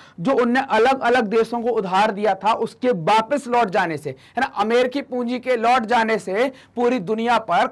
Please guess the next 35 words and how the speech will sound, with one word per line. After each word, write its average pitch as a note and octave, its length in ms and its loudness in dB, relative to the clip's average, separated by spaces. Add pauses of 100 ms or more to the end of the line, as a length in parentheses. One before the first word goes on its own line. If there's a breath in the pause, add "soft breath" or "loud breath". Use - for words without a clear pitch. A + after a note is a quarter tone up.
काफी G#3 340 0
असर A3+ 340 -2
पड़ा G#3+ 340 2
या G#3+ 120 0 (100)
गहरा G3+ 340 2
असर F3+ 340 -4
देखने D3+ 300 -12
को D3 100 -14
मिलता C#3+ 300 -10
है, G3+ 180 -6
बहुत F3 220 -4
असर C3+ 180 -12
पड़ा। A#2 220 -14 (720 soft breath)
यूरोप C4+ 440 2
के C#4+ 180 2 (140)
कई C#4 240 2
बड़े C4 320 2
बैंक B3+ 380 0
धराशायी A3 640 0
हो F#3 120 -4
गए D#3 140 -6
ना। D#3 120 -12
धराशायी B3+ 500 0
का C4 80 0
मतलब C4 280 -2
क्या C4 120 0
होता C4 180 2
है C#4 40 -4
कि C#4+ 80 -6
बर्बाद A3+ 480 2
हो A#3 60 0
गए, A3+ 180 0
कंगाल G#3+ 420 0
हो G#3 100 -2
गए, A3 220 2